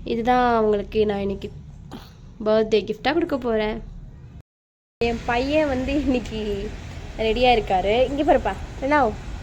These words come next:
இங்க பாருங்க. பாத்தீங்களா? எப்படி இருக்கான்னு சொல்லுங்க. Actually தூங்குனா, நான் கூட இருந்தேன்னா ரொம்ப நேரம் தூங்கியிருப்பான். அரை மணி நேரத்துல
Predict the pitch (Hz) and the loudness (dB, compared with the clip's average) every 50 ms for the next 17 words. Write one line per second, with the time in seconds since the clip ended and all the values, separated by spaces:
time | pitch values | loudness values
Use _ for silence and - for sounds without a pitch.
0 | - - - 294 311 359 330 349 320 311 302 302 302 - - - - - - - | -10 -10 -6 -4 -2 2 2 2 4 4 2 2 0 -2 -8 -10 -10 -10 -10 -10
1 | - - - - - - - - - - - - - 233 226 - - - 370 403 | -8 -8 -8 -6 -6 -6 -6 -6 -6 -6 -6 -6 -6 -6 -6 -8 -8 -8 -8 -8
2 | 415 - 320 - - - - - 262 240 226 - 214 214 208 208 208 220 214 202 | -6 -8 -8 -8 -8 -8 -6 -2 -2 0 0 2 2 2 2 2 2 2 0 0
3 | 185 180 - - - - - - - - - - - - - 240 240 - - 277 | -2 -4 -8 -10 -10 -10 -10 -10 -10 -10 -10 -10 -8 -6 -4 -4 -4 -4 -4 -6
4 | 262 233 254 233 226 240 - 233 214 214 214 220 214 214 214 226 247 269 311 359 | -2 0 2 2 2 2 0 -2 -2 -2 -2 -2 0 0 0 0 2 2 2 2
5 | 392 370 381 - - - - - - - - - - - - - - - - - | 0 -2 -4 -8 -10 -10 -8 -8 -8 -8 -6 -6 -6 -6 -6 -6 -6 -6 -6 -8
6 | - - - - - - - - - - - - - 370 330 302 285 262 233 233 | -8 -8 -8 -8 -8 -10 -8 -8 -8 -8 -8 -6 -2 0 0 0 0 -2 0 2
7 | 269 330 294 302 330 466 539 523 508 466 440 - - - 254 262 - 302 302 302 | 2 4 4 2 -2 -4 -6 -4 -6 -8 -8 -8 -4 -2 -2 0 0 0 0 0
8 | - - 330 349 359 349 320 269 214 190 202 208 226 254 262 262 254 - - 285 | 0 0 2 2 2 2 2 0 0 -2 -2 -2 -2 0 0 0 -2 -2 -4 0
9 | 294 302 302 294 269 269 254 254 262 262 247 247 233 233 233 247 254 247 262 254 | 2 4 4 4 4 2 0 0 0 0 -2 -2 -2 0 0 -2 -2 -4 -4 -4
10 | 254 254 233 214 - - 214 214 214 220 226 226 226 226 226 233 226 226 226 - | -4 -4 -6 -6 -6 -6 -6 -4 -4 -4 -2 -2 -2 -2 -2 -2 -2 -2 -4 -4
11 | - 240 247 247 | -4 -4 -4 -2